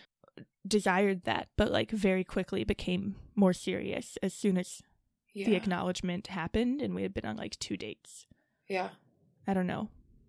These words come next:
Speaker 2: Yeah. Well, and I don't, I don't know. Honestly, I really don't. Like, is that a boundaries thing? Is that,
Speaker 1: Yeah.
Speaker 2: like, actually, it just,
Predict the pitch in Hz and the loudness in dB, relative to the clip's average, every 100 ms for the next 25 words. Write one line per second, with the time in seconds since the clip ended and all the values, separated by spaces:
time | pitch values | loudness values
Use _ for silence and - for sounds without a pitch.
0 | - - 226 262 214 - _ _ _ - | -20 2 6 6 4 -6 _ _ _ 6
1 | 226 175 185 240 190 196 226 240 240 165 | 8 10 8 8 8 6 6 4 4 2
2 | 208 196 165 165 185 185 175 165 180 170 | 0 2 2 4 4 4 2 2 0 -2
3 | - - - 196 175 170 165 190 190 185 | -6 -18 -10 -2 2 2 4 4 4 2
4 | - 175 175 170 170 165 170 165 170 185 | 0 0 2 0 -2 0 2 2 -2 -2
5 | 190 _ - - - _ - 196 190 202 | -6 _ -20 -20 -20 _ 8 10 10 8
6 | 185 - 180 185 170 - - | 4 4 0 0 -4 -8 -16